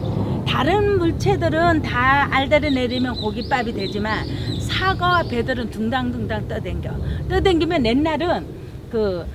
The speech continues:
파도에 취해서 듬뿍 밀려드는 코너에 가면 이런 것들, 과일들이 올라. 그러면 옛날에 촌에 가면 듬뿍하는 사람들이 많았어. 그러니까 그 듬뿍하는 사람들이 집에 밥 먹으러 와야 되는데 밥 먹으러 올 시간이 없는 거라.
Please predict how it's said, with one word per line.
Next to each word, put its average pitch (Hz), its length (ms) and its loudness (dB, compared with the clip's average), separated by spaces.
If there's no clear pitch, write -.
파도에 453 500 4
취해서 381 320 0
듬뿍 339 380 2
밀려드는 320 520 4
코너에 392 400 2
가면 240 460 0
이런 311 380 4
것들, 240 340 -4
과일들이 262 500 2
올라. 180 320 -4
그러면 311 240 4
옛날에 294 420 4
촌에 320 340 0
가면 254 520 -2
듬뿍하는 392 600 0
사람들이 302 480 -2
많았어. 190 480 -6
그러니까 349 140 -2
그 370 160 0
듬뿍하는 403 460 0
사람들이 330 560 -2
집에 403 300 0
밥 - 180 -2
먹으러 349 320 2
와야 330 180 6
되는데 302 400 2
밥 311 180 -4
먹으러 339 280 0
올 294 100 0
시간이 294 320 0
없는 226 220 -2
거라. 180 220 -6